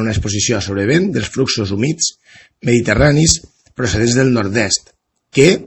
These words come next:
en presència d'altres condicionants meteorològics, afavoreixen unes precipitacions majors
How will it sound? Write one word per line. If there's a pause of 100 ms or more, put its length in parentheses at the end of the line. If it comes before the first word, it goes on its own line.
(380)
en
presència
d'altres
condicionants
meteorològics, (420)
afavoreixen (100)
unes
precipitacions
majors